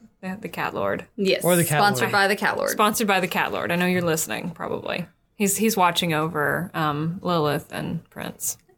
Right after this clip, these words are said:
Speaker 2: N-, naturally.
Speaker 1: So that's kind of all I have today. Um, I wanna give a big shout out to Lilith,
Speaker 2: <laughs>
Speaker 1: even though her, uh, her commentary was minimal, but her, uh,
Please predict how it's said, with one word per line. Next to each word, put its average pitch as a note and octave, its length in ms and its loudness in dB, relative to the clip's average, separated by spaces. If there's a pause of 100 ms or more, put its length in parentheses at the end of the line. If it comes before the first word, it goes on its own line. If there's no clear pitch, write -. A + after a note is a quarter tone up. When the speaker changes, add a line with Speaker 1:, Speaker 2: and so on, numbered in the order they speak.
(120)
Speaker 2:
N-, - 300 -6
naturally. - 460 -2 (160)
Speaker 1:
So G#3 680 0 (220)
that's G#3 180 0
kind A#3 300 2
of A#3+ 400 0 (440)
all F#3+ 180 2
I B3 80 4
have A#3 300 0
today. G3 520 2
Um, F3+ 340 2
I F3 80 -2
wanna F#3 220 2
give F3+ 260 2
a F3 180 2
big F3+ 240 2
shout F3 320 2
out F3 280 2
to F#3 440 2
Lilith, F#3+ 640 2 (240)
Speaker 2:
<laughs> - 240 -2
Speaker 1:
even G3 260 4
though F3+ 240 2
her, F3+ 240 2
uh, E3+ 280 2 (360)
her F#3+ 160 0
commentary F#3 600 4
was A3 180 2
minimal, F#3 560 4
but F#3 320 2
her, F3+ 300 4
uh, D#3 300 2